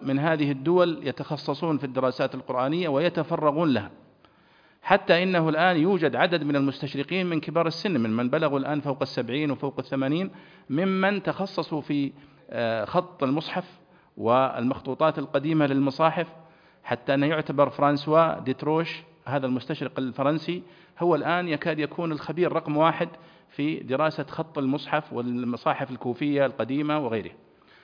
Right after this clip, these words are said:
وله دراسات وقد، يعني، ترجم كثير منها. فإذا من ألف وثمانمائة وخمسين إلى اليوم هذا هو التاريخ الذي نشطت فيه الدراسات القرآنية في الغرب،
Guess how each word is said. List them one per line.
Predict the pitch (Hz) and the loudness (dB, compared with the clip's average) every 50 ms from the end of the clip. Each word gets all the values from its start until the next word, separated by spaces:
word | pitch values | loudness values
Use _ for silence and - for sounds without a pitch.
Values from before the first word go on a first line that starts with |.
| _ _ - - | _ _ -2 0
وله | 120 143 156 156 139 | 0 2 2 2 2
دراسات | 127 131 127 127 123 - 151 165 170 - | 2 4 4 2 4 2 2 0 0 0
وقد، | 156 - 151 143 135 | 0 0 0 2 2
يعني، | 135 120 131 131 127 | 2 2 2 2 0
ترجم | - - 135 123 120 123 123 123 | 0 -2 -2 -2 0 0 0 -2
كثير | 117 - 123 113 135 123 113 | -2 -4 -6 -6 -4 -2 -2
منها. | 104 95 90 85 - - - _ _ _ _ _ _ _ _ _ _ _ _ _ _ _ _ - _ _ _ _ - - _ _ _ _ _ _ _ _ _ _ _ _ | -2 -2 -4 -8 -10 -16 -20 _ _ _ _ _ _ _ _ _ _ _ _ _ _ _ _ -20 _ _ _ _ -20 -20 _ _ _ _ _ _ _ _ _ _ _ _
فإذا | _ - 139 147 185 202 208 214 214 208 - - - - | _ 4 6 8 8 8 6 6 4 2 -2 -8 -8 -2
من | 139 143 147 | 0 2 4
ألف | 147 143 175 196 208 190 | 4 4 4 2 0 0
وثمانمائة | 196 170 160 165 160 156 170 190 185 | -2 -2 0 2 4 4 4 4 2
وخمسين | 160 147 - 147 143 139 - 156 123 113 | 2 2 2 0 0 0 -2 -2 -2 -2
إلى | 110 - 160 180 185 180 | -2 2 2 4 6 6
اليوم | 180 180 190 202 202 202 196 - - - | 6 8 6 8 6 4 2 -2 -6 -4
هذا | 123 143 156 160 151 143 | 0 2 2 4 4 2
هو | 143 151 147 | 2 2 -2
التاريخ | 131 - - - 127 123 143 160 151 - | -2 -2 0 0 0 0 0 -2 -2 -2
الذي | 135 127 127 135 131 135 139 147 - | -2 -2 0 0 0 0 -2 -2 0
نشطت | 131 156 165 - 147 - - 117 - | -2 -2 -2 -2 -4 -4 -6 -6 -6
فيه | - - 139 143 139 - - - - - - _ _ _ - | -4 -4 -4 -4 -4 -8 -14 -20 -20 -20 -20 _ _ _ -10
الدراسات | - 110 113 120 123 123 120 117 - 143 139 139 135 131 | -10 -6 -2 0 2 2 2 2 2 0 0 0 0 -4
القرآنية | 117 - 117 113 107 107 113 120 139 131 113 | -6 -4 -4 -2 0 0 0 0 0 -2 -2
في | - - | -4 -4
الغرب، | 120 117 123 160 185 - | -2 2 2 2 2 0